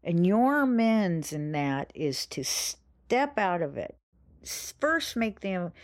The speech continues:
first it's the amends to yourself when you begin to recognize that what you're doing is working and it is powerful. And then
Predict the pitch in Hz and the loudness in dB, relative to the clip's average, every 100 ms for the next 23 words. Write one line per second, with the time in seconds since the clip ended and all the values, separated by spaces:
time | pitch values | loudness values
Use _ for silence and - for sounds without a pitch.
0 | - - _ 269 311 - 262 - - - | -20 -20 _ 0 0 0 -4 -6 -10 -4
1 | 190 185 185 190 190 190 - 180 156 151 | -2 0 0 2 0 -2 -6 -6 -6 -6
2 | - 165 156 156 160 156 151 143 165 180 | -2 0 0 -2 -8 -6 -8 -8 -6 -2
3 | 254 254 - 185 165 165 165 151 147 147 | 0 0 -2 -2 0 0 -2 -8 -6 -8
4 | 143 - - 147 107 147 143 151 156 147 | -6 -6 -6 -6 -6 -8 -6 -6 -4 -6
5 | 147 170 170 156 139 143 131 139 135 131 | -6 -4 -4 -4 -6 -8 -8 -10 -8 -6
6 | 131 131 131 127 - 147 127 127 127 - | -6 -4 -4 -6 -8 -8 -6 -8 -10 -10
7 | 120 - _ _ _ _ 208 208 233 262 | -10 -12 _ _ _ _ -2 2 4 4
8 | 262 | 2